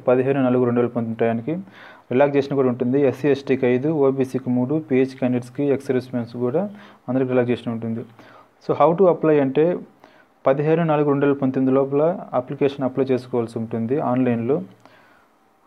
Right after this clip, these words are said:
So, ఫీ-, ఇది సైట్ ఇచ్చినారు ఎక్కడ అప్లై చేసుకోవాలని, డబ్ల్యూడబ్ల్యూడబ్ల్యూ డాట్ ఈసీ, ఈఎస్ఐసి డాట్ ఎన్ఐసి డాట్ ఇన్లో మనం ప్రతిదీ అప్లై చేసుకోవాల్సి ఉంటుంది.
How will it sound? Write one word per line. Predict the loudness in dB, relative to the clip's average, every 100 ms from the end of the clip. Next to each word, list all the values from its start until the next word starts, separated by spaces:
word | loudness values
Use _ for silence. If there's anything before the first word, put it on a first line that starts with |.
| _ -12
So, | -6
ఫీ-, | -2 0 2 0 0 -4
ఇది | 0 0 0
సైట్ | 0 0
ఇచ్చినారు | -2 -2 0 2 2 2
ఎక్కడ | 2
అప్లై | 0 2 0
చేసుకోవాలని, | 0 -2 0 -2 0
డబ్ల్యూడబ్ల్యూడబ్ల్యూ | 0 2 2 2 2 2 2 2 0 0 2
డాట్ | 0 -2 -6 -4
ఈసీ, | -4 -4 -6 -6 -12 _ -8 -2
ఈఎస్ఐసి | 2 0 -2 -2 -2 0 -2 0
డాట్ | 0 2 2
ఎన్ఐసి | 2 2 0 0
డాట్ | 0 0
ఇన్లో | 0 0 0 -2
మనం | -2 0
ప్రతిదీ | -2 -4 -8 -6 -6 -6 -20 -8 -4
అప్లై | -2 -2
చేసుకోవాల్సి | -2 -2 -6 -4 -6
ఉంటుంది. | -4